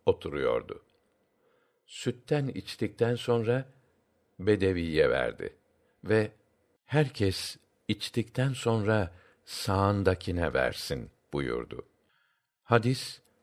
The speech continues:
yedi yüz altmış bir. Sehl İbni Sa'd'dan,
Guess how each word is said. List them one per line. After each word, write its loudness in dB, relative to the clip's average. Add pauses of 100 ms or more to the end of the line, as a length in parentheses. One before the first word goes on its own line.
(280)
yedi 2
yüz 0
altmış -4
bir. -8 (1120)
Sehl -2
İbni -2
Sa'd'dan, -2